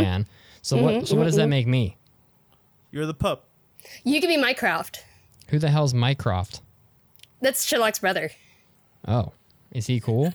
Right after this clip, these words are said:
Speaker 2: <laughs> He, he's kind of a bad guy most of the time. He's an asshole.
Speaker 1: Oh, okay. Well, I'll
Speaker 2: I'm
Speaker 1: be
Speaker 2: not saying that you're an asshole, but I'm just <laughs>
Speaker 1: Hey.
Speaker 2: trying to think of other characters.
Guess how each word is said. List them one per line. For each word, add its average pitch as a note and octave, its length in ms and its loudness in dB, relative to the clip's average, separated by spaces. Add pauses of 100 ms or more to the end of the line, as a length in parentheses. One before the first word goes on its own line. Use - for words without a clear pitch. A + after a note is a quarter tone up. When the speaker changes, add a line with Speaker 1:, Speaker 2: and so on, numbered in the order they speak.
Speaker 2:
<laughs> - 0 - (880)
He, D4 240 2
he's C#4+ 220 -2
kind C4+ 200 0
of C#4 80 2
a A3+ 60 0
bad F3+ 260 -2
guy E3 160 -2
most E3 240 -4
of - 60 -14
the - 100 -8
time. - 200 -8 (120)
He's G#3+ 140 -4
an F#3 80 -2
asshole. - 480 -8 (260)
Speaker 1:
Oh, B2+ 300 2 (100)
okay. A#2+ 200 -2
Well, G#2 100 0
I'll A2+ 60 2
Speaker 2:
I'm - 40 2
Speaker 1:
be E4+ 60 4
Speaker 2:
not G4+ 100 2
saying F#4+ 200 4
that D4+ 100 2
you're C4 140 2
an A#3 80 2
asshole, A3 480 0
but B3 160 2
I'm C#4+ 100 2
just - 380 -4
<laughs> - 0 -
Speaker 1:
Hey. G3 260 4
Speaker 2:
trying C4 220 6
to C4 80 0
think B3+ 200 0
of A#3 120 0
other A#3 260 2
characters. B3 840 2